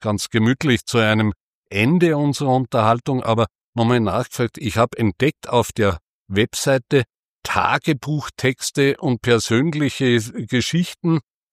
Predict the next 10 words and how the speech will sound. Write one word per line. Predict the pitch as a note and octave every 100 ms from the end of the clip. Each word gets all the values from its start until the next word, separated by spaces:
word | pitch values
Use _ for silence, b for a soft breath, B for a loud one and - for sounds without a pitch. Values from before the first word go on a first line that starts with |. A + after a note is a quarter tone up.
| _ -
die | A#2+
zu | A#2 B2+
einer | A#2 A#2+ A#2 A#2 - _ _
Entstigmatisierung | B2 D3 D#3 - - D3+ C#3+ C#3 B2 - A2+ - E3+ E3+ D#3
beitragen. | C#3 C3 B2 C#3 B2 B2+ A#2+
Worum | B2+ B2 C#3 F2+
handelt | G#2+ D3 C#3+ A2+ -
es | F#2 -
da | G2+
bitte? | F2+ F#2 E2 - F2+